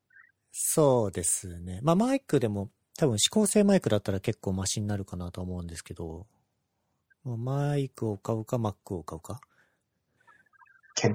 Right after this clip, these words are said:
Speaker 2: 討します。
Speaker 1: まあ、半年ぐらい経てば多分エムツーマックが出るような気もするんで。
Speaker 2: ああ。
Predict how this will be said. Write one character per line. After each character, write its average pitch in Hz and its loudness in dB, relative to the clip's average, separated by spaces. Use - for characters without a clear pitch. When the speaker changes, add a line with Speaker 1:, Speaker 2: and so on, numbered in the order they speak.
Speaker 2:
討 95 6
し 87 -2
ま 82 -6
す。 - -4
Speaker 1:
ま 131 -2
あ、 120 -4
半 226 2
年 247 2
ぐ 240 6
ら 135 6
い 110 -2
経 110 2
て 104 -2
ば 92 -2
多 104 0
分 98 -4
エ 110 0
ム 127 0
ツ - 0
ー 127 2
マ 120 2
ッ - -12
ク - -8
が 87 -2
出 90 -2
る 92 -2
よ 82 -4
う - -8
な 82 -10
気 - -8
も 85 -8
す - -10
る 87 -10
ん 80 -12
で。 80 -12
Speaker 2:
あ 82 4
あ。 - -8